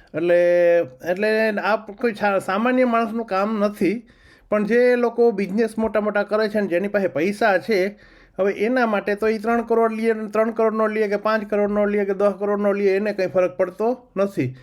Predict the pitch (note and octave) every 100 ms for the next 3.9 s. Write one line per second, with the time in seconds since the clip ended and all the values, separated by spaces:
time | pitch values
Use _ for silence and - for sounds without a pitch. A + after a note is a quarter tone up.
0 | - - - G3+ E3 F3+ F#3+ A#3+ B3+ A#3+
1 | A3 A3+ C4+ C4 B3+ B3+ B3 B3 A#3+ G#3+
2 | A3+ B3+ C4+ C4+ G#3+ G#3 A#3 A#3+ A#3 A3+
3 | A3+ A#3 G#3+ A3 G#3+ G#3+ A3 G#3